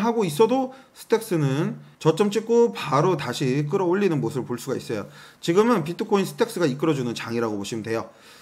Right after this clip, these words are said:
자, 마스크 네트워크 좀 아쉬운 상황이 연출됐는데요. 지금 오일 이동평균선을 강력하게 깨트리고 떨어졌어요. 물론 거래 대금이 많이 실리진 않았지만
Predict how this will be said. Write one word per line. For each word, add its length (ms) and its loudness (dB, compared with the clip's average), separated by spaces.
자, 160 0
마스크 440 2
네트워크 840 2
좀 140 4
아쉬운 320 6
상황이 240 6
연출됐는데요. 1000 4
지금 440 -6
오일 360 4
이동평균선을 840 2
강력하게 560 0
깨트리고 400 0
떨어졌어요. 400 0
물론 180 2
거래 280 2
대금이 260 2
많이 160 0
실리진 320 -2
않았지만 640 -2